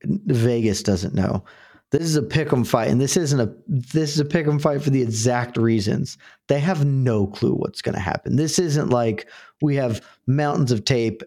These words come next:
and this is simply too close to call. This is, they've both fought, like, eight times, and we don't have any clue. This, there's no idea of what's going on here. So if you're betting it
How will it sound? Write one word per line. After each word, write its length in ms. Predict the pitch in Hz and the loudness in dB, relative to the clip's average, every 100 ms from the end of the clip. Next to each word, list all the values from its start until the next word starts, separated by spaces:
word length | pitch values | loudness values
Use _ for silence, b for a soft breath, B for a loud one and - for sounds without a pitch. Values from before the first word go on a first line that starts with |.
| - | -2
and 240 | 123 120 | 2 2
this 100 | 107 | 2
is 160 | 113 98 | 0 0
simply 440 | - 160 135 120 | 0 0 0 0
too 200 | - 123 | 0 0
close 300 | 101 110 98 | 2 2 2
to 80 | 110 | 0
call. 420 | - 104 95 90 | 0 2 2 2
This 280 | 98 110 - | 2 0 2
is, 380 | 98 92 90 - b b b b _ _ _ _ _ - 82 - | 2 2 -2 -10 b b b b _ _ _ _ _ -8 -8 -2
they've 500 | 131 127 117 120 101 | 0 0 0 0 0
both 240 | 117 104 | 0 0
fought, 280 | - 101 92 | 0 0 2
like, 280 | 87 87 - - | 0 -2 -4 -2
eight 220 | 101 - | 0 0
times, 500 | 101 90 87 98 - | 0 0 -2 -4 -4
and 300 | 113 104 98 - - | 0 0 0 -4 -2
we 400 | 127 110 113 107 | 0 2 2 2
don't 380 | 101 104 92 - | 0 0 0 -2
have 240 | 95 92 95 - | 0 0 -2 -4
any 300 | 101 82 - | -4 -4 -10
clue. 440 | - - - 107 - - | -8 -6 -6 -8 -12 -4
This, 260 | 110 101 | -2 -2
there's 340 | 139 127 120 104 | -2 0 0 0
no 380 | 131 120 - 98 | 0 0 0 0
idea 360 | - - - | -2 -2 -4
of 80 | - | -4
what's 240 | - - | -8 -10
going 280 | - - - | -6 -6 -4
on 200 | 92 - - | -6 -8 -8
here. 180 | - - | -8 -8
So 420 | - 135 - - B B B B - | -4 -2 -2 -6 B B B B -4
if 120 | 135 | 0
you're 200 | 143 160 | 0 0
betting 280 | 160 180 226 | -2 0 -2
it 220 | 262 339 | -2 -6